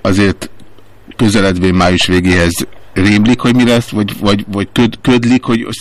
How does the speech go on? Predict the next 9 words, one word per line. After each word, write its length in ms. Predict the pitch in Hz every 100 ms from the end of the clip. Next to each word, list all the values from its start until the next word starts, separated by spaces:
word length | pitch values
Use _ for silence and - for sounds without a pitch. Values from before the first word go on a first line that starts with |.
| -
ön 160 | 117
szerint 300 | 117 - 110
hogy 180 | 107 113
alakul 500 | 113 113 104 - 113
majd 240 | 107 107 107
az 120 | 101
uniós 360 | 110 107 101
szavazás, 580 | - 104 101 98 101 98
vagy 160 | 101